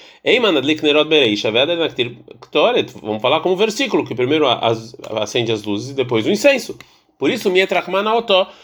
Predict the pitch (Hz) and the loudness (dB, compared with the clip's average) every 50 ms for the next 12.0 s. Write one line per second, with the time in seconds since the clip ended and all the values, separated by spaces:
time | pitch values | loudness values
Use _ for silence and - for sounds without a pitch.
0 | - _ _ _ _ 139 147 240 277 - 220 170 190 208 190 - 196 214 214 202 | -20 _ _ _ _ -4 -2 -2 -2 -2 -2 0 0 0 0 0 0 0 0 0
1 | - 190 196 202 208 220 240 240 214 156 135 131 - 123 113 113 120 - 120 113 | -2 0 0 2 2 4 2 4 2 0 0 0 -2 -4 -2 -4 -2 -2 -2 -2
2 | 107 110 143 214 269 240 190 - 175 175 165 165 143 170 240 226 208 190 190 190 | 0 0 0 2 2 0 0 -2 -4 -4 -4 -4 -4 -4 -2 0 0 0 0 -2
3 | 190 190 175 151 139 143 160 180 175 - - - - - - - 143 170 - - | -2 -6 -6 -4 -2 -2 -2 -2 -4 -10 -18 -20 -20 -14 -2 0 2 2 2 2
4 | - 143 117 107 - 107 - 113 123 160 165 170 135 139 127 120 127 147 135 123 | 2 2 0 0 -4 -4 -2 -2 0 0 0 0 0 2 2 2 4 4 4 4
5 | 147 190 214 208 202 196 185 170 156 135 123 - 143 127 151 196 202 185 165 143 | 4 4 4 4 6 6 6 6 4 2 0 -6 -6 -4 -2 -2 0 0 0 0
6 | 139 175 262 220 - - 196 175 156 143 143 143 160 160 151 147 135 123 131 156 | 0 0 -2 -4 -4 -2 0 0 0 2 2 0 0 2 0 -2 2 2 2 2
7 | 175 175 170 165 - - - 147 151 160 165 156 151 160 170 165 151 120 110 101 | 2 0 0 -2 -2 -2 0 0 2 2 2 2 0 0 0 0 0 0 -2 -4
8 | 123 120 147 143 - - 156 147 131 - 180 185 185 165 - 127 - 139 135 123 | -4 -6 -6 -6 -2 0 0 0 0 0 -2 0 0 -4 -4 -2 -2 -2 0 0
9 | 139 139 131 135 127 127 127 156 151 147 135 131 147 139 135 127 117 139 151 143 | 0 0 0 0 -2 0 0 2 2 4 2 2 -2 -2 -2 -2 0 0 0 0
10 | 127 120 123 - - 92 90 92 - - - - 127 156 156 - 143 139 127 - | 0 -2 -2 -4 -4 -6 -6 -6 -8 -10 -8 -4 -4 -2 -2 0 0 -2 -2 -2
11 | 127 120 131 123 113 - 107 101 101 90 92 - - 104 107 - 196 214 233 | -4 -2 0 0 0 0 -2 -4 -4 -6 -6 -6 -6 -6 -4 -2 -2 -2 -2